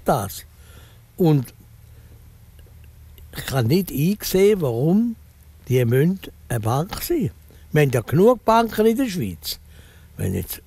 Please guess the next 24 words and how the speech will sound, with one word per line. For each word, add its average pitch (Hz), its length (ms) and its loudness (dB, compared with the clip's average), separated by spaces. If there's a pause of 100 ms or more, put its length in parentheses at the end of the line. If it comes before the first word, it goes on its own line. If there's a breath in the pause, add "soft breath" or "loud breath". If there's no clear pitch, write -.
wenn 107 200 -2
wir 95 120 -4
jetzt - 180 -10
keine 104 140 -4
Bank 170 400 -2
hätten 90 320 -6 (560 soft breath)
und 107 120 -6
man 101 100 0
sagt, 98 300 -4
man 85 100 -6
kommt 104 220 -4
ja 101 80 -2
nie 113 220 0 (120)
mehr 107 180 -2
Hypothek 139 680 0
über, 98 240 -12
oder? 123 320 -6 (840 soft breath)
Nein. 151 440 0 (840 soft breath)
Und 147 240 0
jetzt - 260 -4
ko-, 135 240 -2
kommt 131 260 -2
da 131 100 -2
das, 117 240 -4